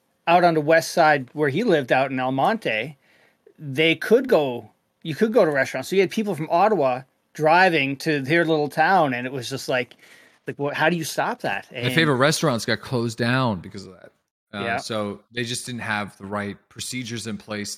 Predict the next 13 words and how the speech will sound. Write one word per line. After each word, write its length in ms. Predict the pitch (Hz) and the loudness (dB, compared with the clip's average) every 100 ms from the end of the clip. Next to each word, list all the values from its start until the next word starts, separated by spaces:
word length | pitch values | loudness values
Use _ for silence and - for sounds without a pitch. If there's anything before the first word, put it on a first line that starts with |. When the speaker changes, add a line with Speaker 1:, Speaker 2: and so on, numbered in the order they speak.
| - | -10
Speaker 2:
to 220 | 110 101 | -10 -8
navigate 640 | 98 101 104 92 101 98 | -8 -8 -8 -10 -12 -12
the 320 | - 101 95 92 | -12 -12 -12 -14
environment, 640 | 117 104 101 104 98 90 _ _ _ _ _ _ _ _ | -14 -10 -8 -8 -10 -16 _ _ _ _ _ _ _ _
uh, 200 | 101 95 | -6 -6
either 240 | 82 113 107 | -6 -6 -8
through 180 | - 110 | -8 -12
delivery 460 | 113 104 98 107 | -10 -12 -10 -10
or 100 | 101 | -8
otherwise. 560 | 95 107 98 85 71 - | -8 -8 -10 -10 -12 -12
Like 220 | 104 101 | -10 -10
the 60 | - | -10
Highlander, 800 | - 117 127 127 127 127 127 | -6 -4 -4 -6 -8 -8 -8